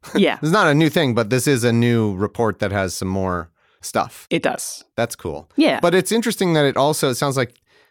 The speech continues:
Speaker 1: they've isolated this a little bit further, like, just directly <laughs> red-handed in terms of, yes, it's the fact that these leaders are spreading these lies that, like, seems to be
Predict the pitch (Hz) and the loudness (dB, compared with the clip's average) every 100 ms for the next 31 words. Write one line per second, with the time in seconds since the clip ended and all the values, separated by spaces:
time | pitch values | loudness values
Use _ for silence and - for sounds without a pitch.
0 | - 123 120 - 135 135 123 120 113 98 | -4 0 0 0 0 0 0 2 0 0
1 | 107 - - - 110 117 110 104 - 131 | 0 -2 -6 -4 0 0 0 -2 -4 -2
2 | 131 92 85 92 95 87 90 113 - 107 | -2 -2 -2 -4 -6 -10 -6 -6 -4 -4
3 | 98 113 143 - 143 139 135 123 - 120 | 0 0 0 -2 -2 0 0 0 -2 -6
4 | - - - 110 147 165 139 160 156 120 | -10 -20 -12 0 2 4 2 2 2 2
5 | 104 104 127 123 107 113 95 101 123 127 | 2 0 0 0 0 -2 0 0 2 0
6 | - 120 107 - 117 - 123 117 - 110 | -4 -4 -4 -2 -4 -2 0 -2 -2 -2
7 | 104 _ _ 110 113 104 107 110 110 98 | -2 _ _ -2 -2 -2 -2 0 0 -2
8 | - 104 101 95 113 107 104 101 95 98 | -2 -2 0 -2 -2 -2 0 -2 -2 -2
9 | 98 95 98 85 90 - - 117 - 98 | 0 -2 -4 -4 -6 -6 -4 -4 -4 -4
10 | 101 | -4